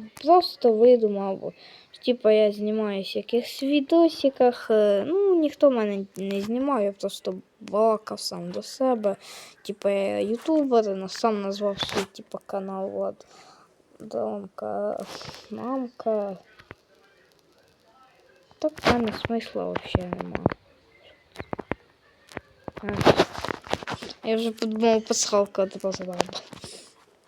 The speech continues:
Ну, да. Ось таке получилося, що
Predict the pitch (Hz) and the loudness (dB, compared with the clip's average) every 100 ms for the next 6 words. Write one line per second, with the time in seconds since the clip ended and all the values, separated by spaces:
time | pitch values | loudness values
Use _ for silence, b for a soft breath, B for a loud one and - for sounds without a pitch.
0 | _ _ _ _ _ _ - - 269 320 | _ _ _ _ _ _ -16 -2 2 6
1 | 320 302 285 254 233 180 185 180 190 175 | 6 6 6 4 2 -2 -4 -4 -6 -8
2 | 175 _ _ - _ B B B B B | -12 _ _ -20 _ B B B B B
3 | - 233 - 269 311 285 277 262 254 277 | -12 -8 2 4 6 4 4 2 6 10
4 | 269 247 - - - 240 233 233 226 220 | 10 8 2 0 4 8 10 10 10 8
5 | 202 185 | 6 4